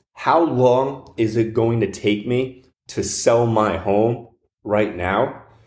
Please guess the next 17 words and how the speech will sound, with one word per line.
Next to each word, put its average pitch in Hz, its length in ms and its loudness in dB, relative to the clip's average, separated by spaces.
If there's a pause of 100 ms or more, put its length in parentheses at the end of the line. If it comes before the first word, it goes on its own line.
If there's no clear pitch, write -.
(200)
thirty-eight 185 760 0
percent 120 600 -2 (440)
of 104 160 0
homes 123 540 0
that 107 180 2
went 113 160 -4
under 101 180 -4
contract 104 760 -2 (220)
had 117 200 0
an 113 140 0
accepted 104 560 -2
offer 110 320 2
within 104 300 -2
the 95 60 -10
first 101 420 -2
two 107 140 -2
weeks. - 640 -10